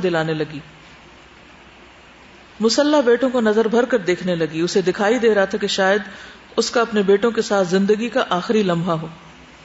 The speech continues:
پھر انہوں نے اپنے بیٹوں سے مخاطب ہو کر کہا، اے میرے پیارے بیٹو،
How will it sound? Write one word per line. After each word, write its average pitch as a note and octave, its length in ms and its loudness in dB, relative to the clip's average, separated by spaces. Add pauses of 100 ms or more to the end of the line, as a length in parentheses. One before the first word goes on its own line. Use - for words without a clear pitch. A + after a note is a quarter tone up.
(720)
پھر C#4+ 120 2
انہوں E4 200 2
نے E4+ 60 2
اپنے C#4+ 220 -2
بیٹوں A3 240 2
سے C4+ 140 -4
مخاطب G#3 440 0
ہو G3+ 80 2
کر G3 200 -4
کہا، E3+ 240 -4 (640)
اے A3 160 2
میرے A3 260 6
پیارے F#3 300 2
بیٹو، D#3+ 260 -2